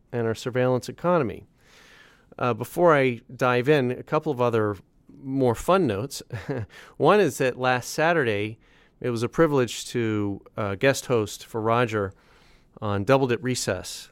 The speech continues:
the Saturday morning kids show here at W F M U. And, uh, if you'd like to listen to that, uh, show, you can find it in the archives. Go to W F M U dot org, go into the schedule or the archives and find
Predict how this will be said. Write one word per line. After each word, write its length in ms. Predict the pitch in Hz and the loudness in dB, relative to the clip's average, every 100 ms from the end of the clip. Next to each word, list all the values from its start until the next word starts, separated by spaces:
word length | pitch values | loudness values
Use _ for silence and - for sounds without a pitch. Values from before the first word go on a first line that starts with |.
| _ | _
the 120 | 104 | -10
Saturday 400 | 87 123 117 117 | -4 2 2 2
morning 320 | 101 101 101 | 0 0 -2
kids 240 | 95 123 107 | -4 -6 -4
show 240 | - 101 | -4 -4
here 160 | 92 104 | -2 -4
at 100 | 90 | -2
W 320 | 110 101 101 | -4 0 0
F 160 | 98 | 0
M 140 | 107 101 | 0 0
U. 260 | 98 95 95 _ _ _ _ _ _ _ _ - - | 0 -2 -6 _ _ _ _ _ _ _ _ -20 -10
And, 320 | 120 110 107 104 | -2 0 0 0
uh, 200 | 101 98 - - - | 0 -2 -8 -20 -16
if 200 | - 110 | -8 -6
you'd 80 | 120 | 0
like 220 | 123 165 | 4 4
to 100 | - | 2
listen 320 | 131 143 - 127 | 0 0 2 -2
to 160 | - | 0
that, 320 | 113 110 110 - _ - _ _ - | 0 0 -2 -6 _ -20 _ _ -20
uh, 300 | - 104 98 | -14 -10 -8
show, 600 | 95 - 160 139 107 117 - _ | -6 2 4 6 4 0 -6 _
you 120 | 123 | -12
can 160 | 117 120 | -6 -8
find 300 | - 123 120 | -2 -2 0
it 140 | 123 | 0
in 100 | 120 | 0
the 100 | 113 | 2
archives. 600 | 117 143 - 101 98 92 | 2 2 0 -4 -4 -6
Go 100 | - | -4
to 80 | 107 | -2
W 380 | 104 113 110 107 | 0 0 2 0
F 160 | 107 110 | 0 -4
M 80 | |
U 80 | 107 | -4
dot 180 | 101 101 - | -2 -2 -2
org, 420 | 117 120 117 - _ _ _ _ _ _ | 2 2 2 -4 _ _ _ _ _ _
go 180 | 127 127 | 2 2
into 640 | 123 - 123 110 107 104 | 0 -2 -2 0 0 -4
the 240 | 95 95 90 | -6 -8 -8
schedule 500 | - 170 147 151 139 | 0 0 4 2 2
or 160 | 123 | 0
the 120 | 101 | 0
archives 640 | 113 123 - 123 117 104 - | 2 2 0 0 0 -2 -6
and 260 | 123 107 95 | -8 -8 -4
find 440 | 113 107 104 98 | -2 0 0 -4